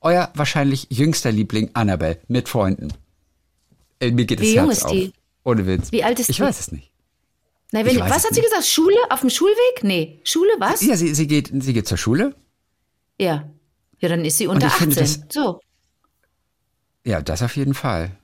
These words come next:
Speaker 1: Aber sie
Speaker 2: Aber
Speaker 1: sagt,
Speaker 2: weil,
Speaker 1: sie
Speaker 2: wenn
Speaker 1: ist
Speaker 2: sie
Speaker 1: unser wahrscheinlich jüngster Liebling. Also ich schätze, lass uns eine Schätzung machen. Annabelle meldet sich sicherlich, äh, bis nächste Woche,
Speaker 2: Ja.
Speaker 1: vielleicht auch schon bis Montag. Ähm, ich glaube, dass Annabelle elf ist.
Speaker 2: Was? Wie kommst du denn darauf? Aber dann,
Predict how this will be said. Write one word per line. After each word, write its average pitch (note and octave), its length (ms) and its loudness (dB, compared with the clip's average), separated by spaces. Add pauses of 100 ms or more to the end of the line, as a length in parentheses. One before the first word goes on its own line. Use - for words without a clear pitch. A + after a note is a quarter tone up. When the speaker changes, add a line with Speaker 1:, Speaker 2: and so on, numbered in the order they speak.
(520)
Speaker 1:
Aber - 160 0
sie B2+ 140 2
Speaker 2:
Aber A2+ 120 2
Speaker 1:
sagt, F#3 120 0
Speaker 2:
weil, G#3+ 120 -2
Speaker 1:
sie A#3 60 0
Speaker 2:
wenn A#3+ 80 6
Speaker 1:
ist A2 60 2
Speaker 2:
sie C4+ 80 0
Speaker 1:
unser F#2+ 220 0
wahrscheinlich F#2+ 580 -2
jüngster C#3+ 480 2
Liebling. F2+ 460 0 (520)
Also A#2+ 160 -2
ich A3 180 0
schätze, E3 280 -2
lass D3 180 -2
uns G3+ 160 -2
eine C#3+ 80 0
Schätzung F#3 320 -2
machen. E3+ 240 -2
Annabelle C#3+ 320 0
meldet B2+ 380 0
sich A2 160 -4
sicherlich, F#2+ 480 -2 (340)
äh, F#2+ 220 -2
bis - 160 -4
nächste G#2 260 -2
Woche, C#3 160 -2
Speaker 2:
Ja. G2 80 0
Speaker 1:
vielleicht G2 240 -2
auch E2 60 -4
schon D#2+ 160 0
bis - 140 -2
Montag. C3 380 -2 (380)
Ähm, A2+ 240 -2 (340)
ich G#3+ 200 -2
glaube, E3 200 0
dass B2+ 140 -2
Annabelle A#2+ 360 0
elf D2 340 -4
ist. - 320 -16 (1300)
Speaker 2:
Was? D3 400 -2
Wie F#3 40 -4
kommst D#3 240 -2
du D3 60 0
denn D#3 80 -2
darauf? D#3 320 -4
Aber F3+ 100 -2
dann, F3+ 220 -4